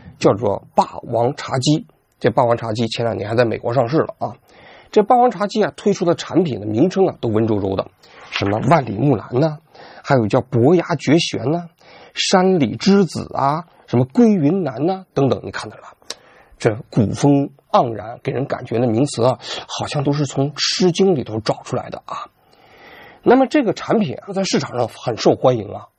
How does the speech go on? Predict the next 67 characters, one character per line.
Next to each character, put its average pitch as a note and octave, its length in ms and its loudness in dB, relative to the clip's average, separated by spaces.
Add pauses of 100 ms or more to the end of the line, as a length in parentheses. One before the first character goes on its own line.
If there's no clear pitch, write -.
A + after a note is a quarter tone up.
一 F#3+ 240 4
年 C3+ 160 4
卖 F3 120 2
了 B2 120 -2
很 G#2+ 160 -6
多 A#2+ 240 4
啊。 - 340 -6 (380)
那 D#3+ 100 4
去 A#3 340 2
年 C#3 280 2
五 A2 80 0
六 A3 160 6
月 E3+ 80 4
份 B2+ 160 -2
的 G#2 40 -8
时 G#2 60 -12
候， G2+ 80 -12
他 A#2+ 120 -12
推 C3 220 -2
出 A#2+ 120 -2
了 A#2 80 2
一 A2+ 60 0
款 A2 140 -10
产 A2+ 220 -6
品， G#2+ 240 -10
就 - 140 -2
叫 G2+ 200 -2
“万 C3 280 2
里 F#2+ 140 -10
木 A#2+ 140 -2
兰”。 A#2+ 260 -6 (420)
一 C3+ 120 0
开 A#2+ 160 -4
始 A2+ 120 -6
说 A#2+ 300 2
让 C#3 120 0
全 B2 240 -2
国 C3 120 4
人 A2+ 100 2
民 G#2+ 180 0
啊， A2 120 -6 (340)
哎， - 200 2 (140)
免 C3 320 4
费 G3 160 4
品 G#2+ 220 -6
尝 A#2+ 240 -2 (100)
一 E3+ 180 2
亿 A#3+ 280 0
杯 B2+ 240 2
万 C#3+ 180 4
里 A#2 60 -6
木 A#2 140 0
兰， G#2 220 -6 (360)
当 - 160 -14
时 - 160 -8
啊 - 60 -12 (140)
门 B2 220 -2
庭 A2+ 180 -2
若 A#2 180 2
市， - 240 -4
很 A#2 220 -8
多 A#2+ 100 2
人 A2 80 0
都 A#2+ 100 -2
去 C3 80 -2
买 A#2+ 140 -4 (160)
啊。 - 140 -14